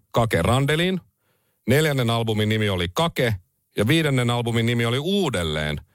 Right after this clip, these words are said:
Kake Randelin. Ja sit mä mietin, miten tää on niinku mahdollista, että miten vast nyt?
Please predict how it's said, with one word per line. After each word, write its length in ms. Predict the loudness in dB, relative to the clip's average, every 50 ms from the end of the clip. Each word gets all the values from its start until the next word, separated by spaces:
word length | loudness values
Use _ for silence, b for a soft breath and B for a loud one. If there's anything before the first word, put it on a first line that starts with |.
| _ _ _ _ _ _ _ _ _
Kake 300 | -2 -2 0 2 2 2
Randelin. 640 | 2 2 2 0 0 0 -2 -4 -4 -6 -8 -10 -12 _ _ _ _ _ _ _ _ _ B B B B B B B B B B B B B B _ -20 -16 -14 -4 0 2
Ja 140 | 2 4
sit 140 | 4 2 2 2
mä 60 | 2 4
mietin, 280 | 4 2 2 0 -2
miten 300 | -4 -4 -2 -2 -2 0
tää 160 | 0 0 2
on 100 | 2 2
niinku 180 | 0 0 0 0
mahdollista, 360 | 0 0 0 0 -2 -2 -2
että 100 | -2 -2
miten 340 | -2 -2 0 0 0 0 2
vast 380 | 0 0 0 -2 -4 -4 -2 0
nyt? 560 | 0 0 0 -2 -6 -8 -10 -10 -10 -12